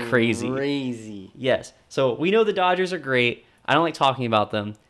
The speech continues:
Speaker 1: but who cares?
Speaker 2: Okay, we don't need to talk about them other, other than the fact that Max Muncy is underperforming a lot.
Speaker 1: Yes,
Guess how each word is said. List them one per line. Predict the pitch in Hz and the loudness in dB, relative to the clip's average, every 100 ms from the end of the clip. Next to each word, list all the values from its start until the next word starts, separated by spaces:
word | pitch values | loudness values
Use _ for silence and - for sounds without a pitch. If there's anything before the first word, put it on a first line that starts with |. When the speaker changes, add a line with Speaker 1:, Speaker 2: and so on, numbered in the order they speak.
| _ - | _ -2
Speaker 1:
but | 123 | -2
who | 123 | -2
cares? | 117 104 101 135 | -2 0 2 0
Speaker 2:
Okay, | 139 | -2
we | 139 160 | 0 2
don't | 170 | 4
need | 170 | 4
to | 156 | 4
talk | 156 135 | 2 0
about | 131 131 131 | 2 0 2
them | 135 | 0
other, | - 151 165 147 - | 4 6 4 2 2
other | 165 185 220 | 4 6 6
than | 175 | 4
the | 143 | 4
fact | 147 147 | 4 4
that | 131 | 2
Max | 127 131 - | 2 0 0
Muncy | 131 131 | -4 -4
is | 120 | -6
underperforming | 117 117 - 117 107 107 | -6 -8 -10 -8 -8 -10
a | |
lot. | 92 92 - _ _ _ _ | -14 -16 -20 _ _ _ _
Speaker 1:
Yes, | 135 127 | 2 2